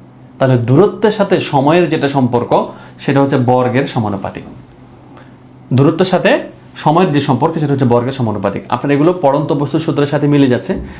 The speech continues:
সেটা আশা করে বুঝতে পারছেন। তো পড়ন্ত বস্তুর কাহিনীটাও ঠিক এরকম করেই হয়েছে। তাহলে আমরা এখান থেকে যেটা পেলাম সেটা হচ্ছে যে কি S সমানুপাতিক টি স্কয়ার, S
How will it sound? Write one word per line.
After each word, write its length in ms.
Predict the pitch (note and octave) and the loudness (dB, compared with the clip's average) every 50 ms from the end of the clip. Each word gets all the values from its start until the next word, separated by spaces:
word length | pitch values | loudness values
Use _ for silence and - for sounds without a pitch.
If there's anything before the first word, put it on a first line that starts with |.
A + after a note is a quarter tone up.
| - - - | -18 -6 -2
সেটা 160 | - D3 C3 B2+ | 0 2 2 2
আশা 120 | B2+ - C3 | 0 0 0
করে 100 | B2+ C3 B2+ B2+ | 0 2 2 2
বুঝতে 160 | B2 B2 C3 A#2+ | 2 2 0 0
পারছেন। 240 | A#2 - - G3+ A#3 - - - - | 0 0 -2 -4 -6 -6 -12 -12 -4
তো 60 | - D3 C3 - | -4 -2 0 2
পড়ন্ত 280 | C#3+ D#3+ G#3 A#3 A3 B3+ A3+ G#3+ | 2 2 2 2 2 2 2 2
বস্তুর 340 | A#3 - - - A#3+ A#3+ B3 B3 - - - - - - - | 0 -2 0 2 4 4 4 2 -2 -8 -16 -20 -20 -8 -6
কাহিনীটাও 400 | C#3+ C#3+ D#3 F#3 A3 G#3 A#3 A3+ G#3+ - | -4 0 2 2 4 4 4 2 2 2
ঠিক 100 | A#3+ G#3 F#3+ F3+ | 0 2 2 2
এরকম 240 | E3+ E3+ E3 F3 E3+ D3+ C3+ | 2 2 2 2 0 0 2
করেই 220 | C3+ B2+ C#3+ E3+ D#3 C#3+ | 2 2 2 2 2 4
হয়েছে। 300 | E3+ F3 D3+ - - G#2+ - - - - - - - - - - - - - - | 4 2 2 0 -4 -8 -8 -10 -16 -20 -20 -20 -20 -20 -20 -20 -20 -20 -6 -4
তাহলে 180 | - D#3 G3 A#3+ B3+ | 0 2 2 2 2
আমরা 160 | A#3 F3+ B2+ - - - - - - - | 4 2 2 0 -2 -6 -14 -6 -4 -2
এখান 160 | D#3+ - A#3+ A#3+ A#3+ B3 | 2 2 2 4 4 2
থেকে 180 | B3+ B3 A3+ D#3 - - - - - - - - - - D3+ C3+ | 4 4 4 2 2 -2 -6 -12 -16 -20 -20 -20 -8 -2 0 2
যেটা 160 | D3+ D3+ D#3+ D#3+ | 2 2 2 2
পেলাম 200 | E3+ D3+ B2 C3 - - | 2 2 2 2 0 -2
সেটা 140 | - C3+ C3+ C3+ | -2 -2 0 0
হচ্ছে 160 | C3 C3 B2 B2 | 0 0 2 2
যে 60 | A2+ A2 | 2 2
কি 80 | B2 G3 B3 - - - - - - - - - - - - D3+ F#3 G3 | 0 -2 -2 -6 -10 -14 -16 -18 -20 -20 -20 -20 -8 -2 0 2 2 0
S 20 | - - - - - - - - - - | -2 -6 -10 -14 -18 -20 -20 -20 -6 -2
সমানুপাতিক 520 | C#3+ C3 C3+ C3+ C3 - C3+ C3 C#3+ F#3 - - - | 2 4 4 4 4 2 0 -2 -2 -4 -6 -2 0
টি 100 | B2+ A2+ - - | 0 0 0 0
স্কয়ার, 240 | - - D#2+ D2+ - - - - - - - - - - - - - - - - - - - - B2+ D3+ | -4 -8 -10 -10 -10 -12 -18 -20 -20 -20 -20 -20 -20 -20 -20 -20 -20 -20 -20 -20 -20 -20 -4 -2 0 0
S 20 | D#3+ | 0